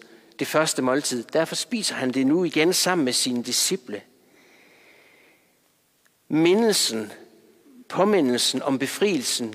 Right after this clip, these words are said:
den første nat fra jødernes trældom i Egypten,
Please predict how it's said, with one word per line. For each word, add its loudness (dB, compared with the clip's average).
den 0
første -2
nat 0
fra -4
jødernes 2
trældom -2
i -4
Egypten, -10